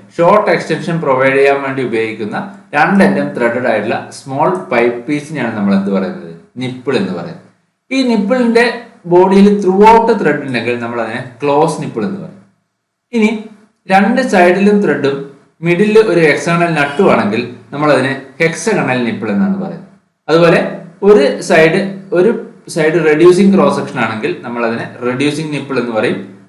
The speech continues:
ഫ്ലെക്സിബിൾ ഹോസിൽ കണക്ട് ചെയ്യുന്നതിനെയാണ് നമ്മൾ ഹോസ് നിപ്പിൾ എന്ന് പറയുന്നത്. ഒരു സൈഡ് ത്രെഡഡും നെക്സ്റ്റ് സൈഡ് വെൽഡഡ് ജോയിന്റും പ്രൊവൈഡ് ചെയ്യുന്ന ടൈപ്പ്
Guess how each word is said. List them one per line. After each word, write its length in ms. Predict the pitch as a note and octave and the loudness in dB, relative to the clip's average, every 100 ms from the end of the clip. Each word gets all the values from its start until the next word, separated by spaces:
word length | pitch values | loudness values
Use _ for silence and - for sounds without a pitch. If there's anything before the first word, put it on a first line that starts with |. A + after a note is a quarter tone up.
| _ _ - | _ _ -2
ഫ്ലെക്സിബിൾ 400 | D#3 E3+ F#3+ G3 | 0 2 4 4
ഹോസിൽ 440 | D#3+ D#3+ E3 F#3 | 6 4 4 2
കണക്ട് 260 | E3+ D3 - | 2 0 0
ചെയ്യുന്നതിനെയാണ് 560 | D3 C#3+ C3+ B2+ A#2+ | -2 0 -4 -4 -6
നമ്മൾ 200 | A2+ A2+ | -6 -8
ഹോസ് 480 | A2+ - C#3+ D#3+ D#3+ | -10 -4 0 0 -2
നിപ്പിൾ 260 | F3 E3+ C#3+ | -4 -2 -2
എന്ന് 140 | A#2+ | -2
പറയുന്നത്. 500 | G2+ G2 F#2+ F#2+ G2 - - _ - | -2 -4 -4 -10 -12 -14 -20 _ 0
ഒരു 180 | G3+ - | 2 4
സൈഡ് 360 | G3+ E3 D#3+ | 4 2 2
ത്രെഡഡും 560 | C3+ B2+ A#2+ A2+ A2+ - - D#3 | 0 0 0 0 -4 -12 -12 -4
നെക്സ്റ്റ് 300 | E3+ E3+ A3 | -4 -2 0
സൈഡ് 200 | D#3+ D3 | 2 2
വെൽഡഡ് 500 | D3 C#3+ D3 F3+ F3 | 2 0 2 0 2
ജോയിന്റും 420 | D#3 C#3 C3+ B2 | 2 2 0 -2
പ്രൊവൈഡ് 300 | A#2+ A#2 A#2 | 2 2 2
ചെയ്യുന്ന 200 | A2+ A2+ | 0 -2
ടൈപ്പ് 380 | G#2+ G#2+ - | -4 -6 -8